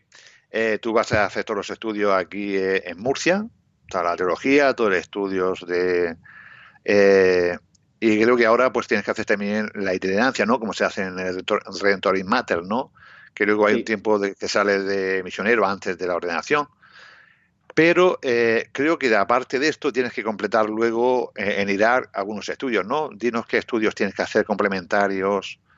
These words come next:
Speaker 1: con respecto a,
Speaker 2: Eh.
Speaker 1: a lo que, a lo que cualquier seminarista en España hace.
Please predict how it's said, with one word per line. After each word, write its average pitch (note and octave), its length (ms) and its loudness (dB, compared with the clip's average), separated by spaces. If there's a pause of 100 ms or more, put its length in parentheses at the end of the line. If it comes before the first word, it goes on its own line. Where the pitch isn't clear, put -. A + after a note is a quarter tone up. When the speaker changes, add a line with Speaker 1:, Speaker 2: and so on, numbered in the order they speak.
(260)
Speaker 1:
con G#2 160 0
respecto G2+ 600 0
a, F2+ 420 2
Speaker 2:
Eh. - 80 -18
Speaker 1:
a G2 60 -6
lo F#2 200 -4
que, F#2+ 360 2
a G2 80 0
lo G2+ 140 4
que G#2+ 100 2
cualquier A2 300 0
seminarista G2+ 680 0 (120)
en F#2 80 -10
España F#2 500 -4
hace. D2+ 220 -10